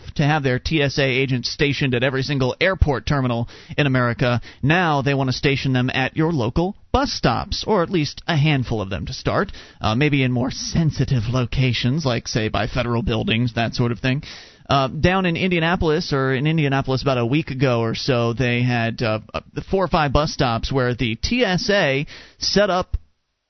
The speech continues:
uh, s-, locations where they were demanding people s-, uh, th-, they allow them to search their bags. Now, they weren't mandating it. You could refuse the search, but nonetheless, this is quite an ominous,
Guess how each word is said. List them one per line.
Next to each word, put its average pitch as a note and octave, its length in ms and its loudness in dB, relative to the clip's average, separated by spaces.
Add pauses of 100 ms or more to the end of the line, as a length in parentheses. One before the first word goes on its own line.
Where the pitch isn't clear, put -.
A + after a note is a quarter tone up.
(180)
uh, - 200 -4
s-, - 200 -10
locations F3 800 0
where D#3+ 120 0
they D#3+ 140 0
were F#3 120 0
demanding E3+ 540 2
people F#3+ 300 2
s-, - 180 -10
uh, D#3 180 0
th-, C3+ 220 -6
they E3 160 0
allow E3 260 2
them F3+ 140 0
to E3+ 80 2
search - 260 -4
their F#3 140 0
bags. F#3 440 -2 (240)
Now, E3+ 140 4
they F3+ 120 4
weren't G#3 300 -2
mandating D#3+ 760 0
it. B2+ 180 -2
You E3 100 2
could G3+ 240 0
refuse A3+ 600 -2
the D3 100 0
search, - 400 -4 (220)
but F3+ 100 4
nonetheless, G#3+ 460 0
this F#3+ 160 0
is E3 100 0
quite F#3 300 0
an G#3+ 140 -2 (100)
ominous, F#3 680 -2